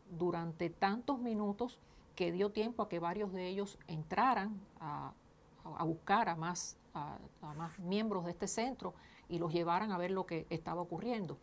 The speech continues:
El, el lugar estuvo, y eso, y es un lugar estratégicamente protegido. Eh,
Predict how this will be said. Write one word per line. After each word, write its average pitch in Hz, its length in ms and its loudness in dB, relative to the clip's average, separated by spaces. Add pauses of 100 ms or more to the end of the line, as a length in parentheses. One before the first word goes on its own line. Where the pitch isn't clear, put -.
(760)
El, 147 340 -4 (380)
el 160 120 -8
lugar 165 280 0
estuvo, 196 320 0
y 185 100 4
eso, - 240 0
y 185 80 4
es 190 60 2
un 240 260 -4
lugar 190 300 4
estratégicamente 180 840 -2
protegido. 170 640 0 (1040)
Eh, 160 640 0